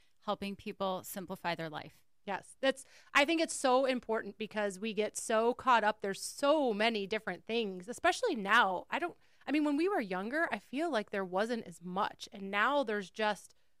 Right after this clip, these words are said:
Speaker 2: like, time just flies by, and thing, there's just so many things. And, um, so yes, the way we can simplify, more we can simplify, the better. <laughs> So
Speaker 1: Yeah,
Speaker 2: so.
Speaker 1: yeah. For me, just, like, with personal experience, I have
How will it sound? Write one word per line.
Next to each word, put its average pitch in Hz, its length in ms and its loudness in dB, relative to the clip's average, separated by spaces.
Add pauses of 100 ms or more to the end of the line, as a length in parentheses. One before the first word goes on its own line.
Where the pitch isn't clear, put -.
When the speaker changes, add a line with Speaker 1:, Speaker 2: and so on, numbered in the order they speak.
(100)
Speaker 2:
like, 233 180 -4 (520)
time 294 340 0
just 247 220 -6 (100)
flies 208 380 2
by, 202 600 4
and 175 360 -8 (180)
thing, 254 380 0
there's 202 160 -4
just - 180 -10
so 262 100 0
many 240 220 0
things. 220 500 -4
And, 180 280 -4 (340)
um, 202 300 -2
so - 140 -6
yes, 233 320 4 (120)
the 226 80 0
way 285 160 8
we 381 100 6
can 320 140 6
simplify, 330 640 6
more 330 260 6
we 359 80 4
can 294 140 2
simplify, 269 500 2
the 226 140 0
better. 196 420 0
<laughs> - 60 -14
So - 240 0 (400)
Speaker 1:
Yeah, 175 460 2
Speaker 2:
so. - 120 -16
Speaker 1:
yeah. 180 420 2 (360)
For 240 100 0
me, 247 320 0
just, 226 200 -8
like, 214 220 -2
with 208 200 -8
personal 240 340 -4
experience, 190 600 -6
I 190 140 -4
have 185 280 -2